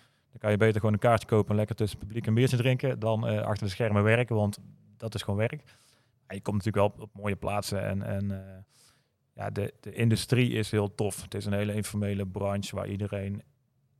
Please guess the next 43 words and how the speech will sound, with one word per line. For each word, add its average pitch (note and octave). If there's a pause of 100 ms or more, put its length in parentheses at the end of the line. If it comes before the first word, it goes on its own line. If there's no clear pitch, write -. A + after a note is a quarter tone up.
ja, - (260)
barst G#2+
van G#2+
de G2
creativiteit. G2 (340)
Continu A2
op G#2
zoek A2+
is G2
van: G2+
"Hoe G#2
kunnen G#2
we G2
dingen G2+ (560)
creatiever G#2+
doen, G#2
beter A2+
doen, G2+
sni-, A2+
slimmer A2+
doen?" G#2 (680)
En G#2
het G#2+
mooie A2
van G#2
de G#2+
e-, G#2+
eventbranche A2
is G2+
ook, G#2+
als A2
er G#2+
iets - (460)
misgaat, A2
dan G#2
kunnen A2+
ze G#2
vaak G#2+
heel A#2+
snel G#2+
schakelen A2+
met G#2
creatieve, G#2+